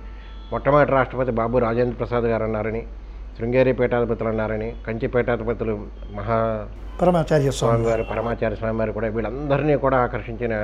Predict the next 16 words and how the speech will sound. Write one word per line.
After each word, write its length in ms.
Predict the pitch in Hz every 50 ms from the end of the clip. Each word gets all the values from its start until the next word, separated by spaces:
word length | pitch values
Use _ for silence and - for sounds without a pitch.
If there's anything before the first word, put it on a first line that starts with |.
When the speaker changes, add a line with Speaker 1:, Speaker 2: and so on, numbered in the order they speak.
| 110 107 - - - - - - - - 104
Speaker 1:
గొప్ప, 220 | - - - 139 123 107 101 95 - - - - 110
మీరు 120 | 113 113
అన్నట్టుగా 320 | 113 113 113 104 120 123 110
తపస్సంపన్నులు 760 | - 202 202 - 110 - - 113 113 107 123 117 117 110 113
వారు, 240 | 110 107 107 - - - - - - - - - - - - - -
వేదమాత 480 | 104 104 110 117 123 120 120 120 117 113
అనుగ్రహాన్ని 580 | 110 117 107 113 113 113 117 117 113 117 117
పరిపూర్ణంగా 960 | 113 113 110 110 - 131 127 123 127 123 120 117 120 117 107 101 95 - - 165
Speaker 2:
పొందిన 220 | 165 165 151 139
Speaker 1:
చవి 80 | 143 151
Speaker 2:
వ్యక్తి. 200 | 143 117 113 123
Speaker 1:
చూసిన 220 | 117 107 120 113
వారు, 160 | 110 110 110
పొందిన 340 | 104 110 107 104 110 110 110
వారు. 240 | 104 107 104 104 113 - - - - - - - - - - - - - - -
అటువంటి 560 | - 113 127 127 127 120 123 117 107 107 101